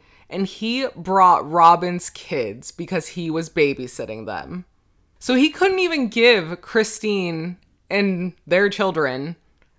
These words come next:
one afternoon. You had to bring Robin's kids.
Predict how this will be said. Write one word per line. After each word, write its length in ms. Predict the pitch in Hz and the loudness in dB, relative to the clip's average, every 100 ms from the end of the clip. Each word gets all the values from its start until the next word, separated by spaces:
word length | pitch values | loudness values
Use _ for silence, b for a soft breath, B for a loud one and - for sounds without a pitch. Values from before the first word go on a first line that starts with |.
| _ | _
one 460 | - 165 175 190 202 | -10 -2 2 4 2
afternoon. 920 | 123 170 - 165 160 135 107 98 180 _ | 4 4 4 -4 -2 -4 -6 -12 -16 _
You 200 | 190 214 | -8 -4
had 400 | 214 - 202 196 185 | -4 2 4 4 2
to 60 | |
bring 200 | 185 180 | -2 2
Robin's 420 | 165 160 156 139 | 4 4 4 -6
kids. 460 | - 92 73 180 | -8 -12 -12 -18